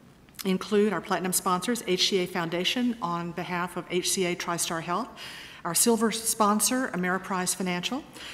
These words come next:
our partner sponsor, Cracker Barrel, and our hospitality sponsor, Union Station, our neighbor next door.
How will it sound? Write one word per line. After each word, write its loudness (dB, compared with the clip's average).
our 0
partner 4
sponsor, 2
Cracker -2
Barrel, 0
and 4
our 4
hospitality 0
sponsor, -2
Union 0
Station, -2
our -2
neighbor -2
next -4
door. -6